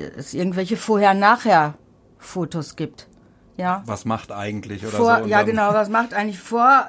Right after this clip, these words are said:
Speaker 1: äh, vor den Wechseljahren, nach den Wechseljahren, wie viel hat sie denn zugenommen und, ne? Und wo hat sie da Zellulitis oder nicht? Oder, ja, also ich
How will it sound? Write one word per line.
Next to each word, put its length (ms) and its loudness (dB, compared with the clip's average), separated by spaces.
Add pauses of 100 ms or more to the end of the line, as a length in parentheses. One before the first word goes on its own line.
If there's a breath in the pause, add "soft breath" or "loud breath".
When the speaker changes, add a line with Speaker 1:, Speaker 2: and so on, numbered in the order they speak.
(120)
Speaker 1:
äh, 880 -12
vor 300 2
den 180 2
Wechseljahren, 640 2
nach 200 0
den 260 -4
Wechseljahren, 540 0
wie 80 -6
viel 120 -6
hat 140 4
sie 100 -6
denn 160 -4
zugenommen 600 2
und, 340 -6
ne? 220 0 (580 soft breath)
Und 300 -6
wo 140 4
hat 180 4
sie 120 -4
da 220 2
Zellulitis 760 0
oder 220 0
nicht? 400 -4
Oder, 360 2 (340 loud breath)
ja, 280 -2
also 240 -6 (100)
ich 180 -14